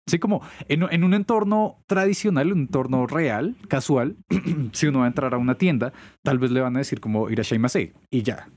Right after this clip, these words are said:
O "Irashai", creo que algunos sí son muy casuales. Pero decirlo así completo implica como un ultra, hiper, mega respeto a la persona que acaba de entrar. Que uno, cuando lo dice de esa forma, es un como fiel servidor.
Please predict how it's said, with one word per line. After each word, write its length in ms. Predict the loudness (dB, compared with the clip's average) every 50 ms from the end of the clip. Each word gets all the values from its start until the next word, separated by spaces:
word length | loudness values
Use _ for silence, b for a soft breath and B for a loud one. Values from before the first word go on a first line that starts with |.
| _
O 500 | 0 2 2 4 2 2 2 2 0 0 0
"Irashai", 460 | 0 -2 -4 -4 -4 -2 -2 -2 -2
creo 160 | -2 -4 -2
que 120 | -2 -2 -2
algunos 320 | -2 -2 -2 -4 -4 -2
sí 120 | -2 -2
son 220 | -2 0 -2 0 0
muy 240 | 2 2 2 0 0
casuales. 500 | -2 -2 -2 0 -2 -2 -6 -12 -18 b b b b b b 0
Pero 140 | 2 2 2
decirlo 320 | 2 0 0 0 0 0
así 160 | 0 -2 -2
completo 480 | -2 -2 -2 0 -2 -2 -2 0 0 -2
implica 360 | -2 0 0 -2 -2 -2 -4
como 380 | -2 0 0 0 0 -2 -4 -6 -2
un 240 | 0 0 0 0 -2 -2 _
ultra, 540 | 4 4 6 6 4 2 0 0 0 2 2
hiper, 240 | 0 0 0 -2 0
mega 240 | 2 0 2 0 0
respeto 540 | -2 -4 -6 -2 2 2 2 2 2 0
a 40 | 0
la 120 | 0 0 -2
persona 320 | -4 -4 -2 -2 -2 0
que 80 | -2 -2
acaba 220 | -2 -2 -2 -2
de 80 | -2 -4
entrar. 260 | -6 -8 -10 -10 -14 -16 -20 _
Que 160 | -2 0 2 2
uno, 440 | 2 2 2 2 2 0 0 -4 _
cuando 260 | -2 -2 2 4 4
lo 80 | 4 4
dice 240 | 4 4 2 0
de 60 | -2 0
esa 140 | -2 -2
forma, 340 | -2 -2 -2 0 0 -2 -2
es 140 | -2 -4 -4
un 160 | -4 -6 -6 -8 -16 _
como 220 | -2 0 2 2 0
fiel 600 | -2 0 0 2 4 4 4 2 2 0 -2 -4 -2
servidor. 640 | -2 -2 -2 0 0 2 2 2 2 0 -4 -8